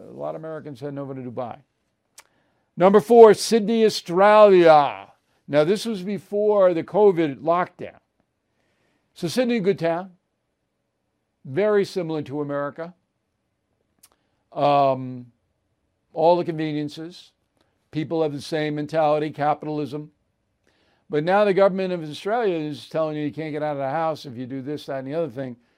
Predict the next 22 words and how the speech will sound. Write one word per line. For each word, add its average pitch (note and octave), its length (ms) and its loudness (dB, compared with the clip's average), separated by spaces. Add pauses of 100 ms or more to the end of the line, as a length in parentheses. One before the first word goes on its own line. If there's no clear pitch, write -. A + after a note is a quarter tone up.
(180)
covid G3 280 0
has C3+ 160 -4
really F3 240 -2
changed - 800 -10 (180)
over A2 200 -8
there. F#2+ 240 -14 (800)
But A3 120 -2
if D3 100 0
you're G#3 220 4
interested F3 380 -2
in D#3+ 80 -6
Australia, F#3 480 0
not E3+ 300 -2
an F#3 100 -4
easy D3+ 240 -6
place D#3+ 340 -6
to D3+ 60 -18
get E3+ 280 -4
to, A2+ 120 -14
by F#2 160 -16
the - 80 -20
way. A2+ 160 -20